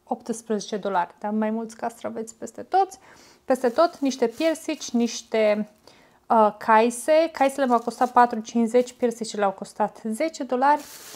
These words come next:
Cireșele am cumpărat mai multe, nu sunt la kilogram, mi le dau așa la cutiuță, dar le-am spus să le pună toate aici.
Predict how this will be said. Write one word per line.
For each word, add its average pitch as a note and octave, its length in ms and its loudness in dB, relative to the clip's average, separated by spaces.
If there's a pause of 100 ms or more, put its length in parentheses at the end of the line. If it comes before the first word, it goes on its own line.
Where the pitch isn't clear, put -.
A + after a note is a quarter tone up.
(280)
Cireșele D4 640 2 (160)
am A#3 80 0
cumpărat B3 560 0 (340)
mai B3 140 -2
multe, A3+ 300 0
nu D4 140 0
sunt D4 200 -2
la A#3+ 80 2
kilogram, A#3+ 540 0 (320)
mi A#3+ 80 -2
le A#3 80 4
dau B3 180 6
așa A#3+ 220 4
la G#3+ 160 2
cutiuță, A#3 520 -4
dar G#3+ 120 2
le-am G#3 160 0
spus - 240 -16
să - 100 -10
le G#3+ 60 -2
pună G#3+ 220 -6
toate G#3 300 -4
aici. C4 240 -4